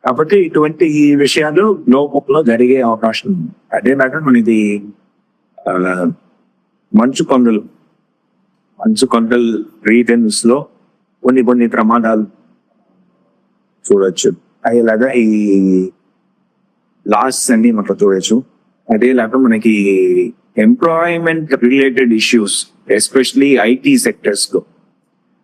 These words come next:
ఇందులో డ్రాస్టిక్ చేంజెస్ రావచ్చు ఈ సమయంలో. ఆ, చాలా మందికి ఉద్యోగం పోవడం, ఉద్యోగం లేని వాళ్ళకి ఉద్యోగం రావడం, ఇటువంటి రెండు విషయాలు ఈ టైంలో జరగవచ్చు.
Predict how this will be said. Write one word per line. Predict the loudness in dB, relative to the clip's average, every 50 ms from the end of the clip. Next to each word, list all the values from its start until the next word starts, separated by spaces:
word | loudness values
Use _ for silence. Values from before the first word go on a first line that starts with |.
| _ _ _ _ 2
ఇందులో | 4 4 4 4 2 2 2 0 0 0 0 0 0
డ్రాస్టిక్ | 0 -2 -2 0 0 0 -2 -4 -4 -6 -6 -6 -6 -2 -2 -2
చేంజెస్ | 0 0 0 0 0 0 0 -2 -4 -6 -8 -12 _ _ _ -4
రావచ్చు | -2 -2 -2 -2 -2 -4 -4 -6 -6
ఈ | -2 -2 -2
సమయంలో. | -2 -2 -4 -4 -2 -2 -2 -2 -4 -4 -6 _ _ _ _ _ _ _ _ _ _ _ _ _ _ _ -6 -4
ఆ, | -2 -2 0 -2 -2 0 0 0 0 -2 -4 -4 -4 -4 -2
చాలా | -2 0 0 0
మందికి | 0 0 2 2 0 0 2 2 2 4 2
ఉద్యోగం | 2 0 0 0 2 2 2 0 0 0
పోవడం, | 0 0 0 0 0 -2 -4 -6 -10 _ _ _ _ _ _ _ _ _ _ _ _ _
ఉద్యోగం | -2 0 2 2 2 2 0 2 2 2
లేని | 2 2 2 2 2
వాళ్ళకి | 2 2 0 0 -2 0 0
ఉద్యోగం | 0 0 0 0 0 2 0 0 -2 -2
రావడం, | -2 0 0 0 0 -2 -6 -10 -18 _ _ _ -4
ఇటువంటి | 0 2 2 2 2 2 0 0
రెండు | 2 2 2 2 2
విషయాలు | 2 2 2 2 0 2 2 2
ఈ | 2 0 0 0
టైంలో | -2 -4 -2 -2 -2 0
జరగవచ్చు. | 0 0 0 0 -2 -4 -4 -6 -10